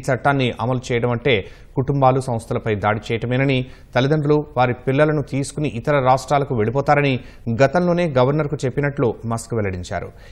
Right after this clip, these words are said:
ఈ చట్టంపై తల్లిదండ్రుల హక్కుల గురించి పోరాడేవారు, ఎల్జీబీటీక్యూ కార్యకర్తల మధ్య కూడా భిన్నాభిప్రాయాలు వ్యక్తమవుతున్నాయి. ఈ క్రమంలో SpaceX హెడ్ క్వార్టర్స్ను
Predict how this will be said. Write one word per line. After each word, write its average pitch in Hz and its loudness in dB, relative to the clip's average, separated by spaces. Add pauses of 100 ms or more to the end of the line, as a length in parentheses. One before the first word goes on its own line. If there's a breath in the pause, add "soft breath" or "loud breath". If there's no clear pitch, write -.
(120)
ఈ 110 0
చట్టంపై 175 2 (100)
తల్లిదండ్రుల 151 2 (120)
హక్కుల 160 0 (100)
గురించి 139 -2 (140)
పోరాడేవారు, 131 4 (500 loud breath)
ఎల్జీబీటీక్యూ 160 0 (200)
కార్యకర్తల 135 0
మధ్య - -4
కూడా 131 6 (180)
భిన్నాభిప్రాయాలు 127 0
వ్యక్తమవుతున్నాయి. 101 -6 (420 soft breath)
ఈ 180 -2
క్రమంలో 147 2
SpaceX 156 0 (360)
హెడ్ 127 -4
క్వార్టర్స్ను 160 0